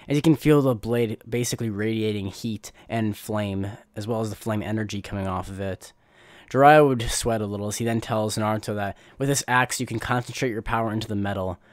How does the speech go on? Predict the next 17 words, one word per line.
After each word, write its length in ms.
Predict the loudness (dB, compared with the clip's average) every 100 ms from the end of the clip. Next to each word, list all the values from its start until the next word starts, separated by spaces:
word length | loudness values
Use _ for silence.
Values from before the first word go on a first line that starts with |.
| -14
This 160 | -4 -2
is 80 | 2
a 80 | 0
special 300 | 2 0 2
type 140 | 2
of 100 | 2
metal 340 | 2 2 0
similar 300 | -2 -2 0
to 120 | -2 -4
what, 180 | -6 -8 _
you 180 | -8 -4
know, 320 | -2 -2 -4
the 180 | -6 -8
Leaf 480 | -8 -8 -4 -4 0
Ni-, 260 | -2 -2
Li-, 220 | -4 -6 -6
Village 380 | -6 -4 -4 -8